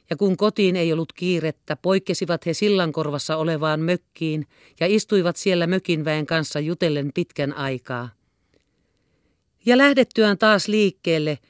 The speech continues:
kävelivät he kiiruhtamatta istuskellen ja lepäillen vähän väliä tien puolessa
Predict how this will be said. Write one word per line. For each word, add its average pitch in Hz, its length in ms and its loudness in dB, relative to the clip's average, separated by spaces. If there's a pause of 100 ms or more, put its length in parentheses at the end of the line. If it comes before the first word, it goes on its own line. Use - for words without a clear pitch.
(240)
kävelivät 208 540 2
he 180 120 -2
kiiruhtamatta 175 880 -2
istuskellen 170 880 -2 (360)
ja 175 80 2
lepäillen 190 520 2
vähän 180 300 0
väliä 160 300 -2
tien 180 340 0
puolessa 151 600 -4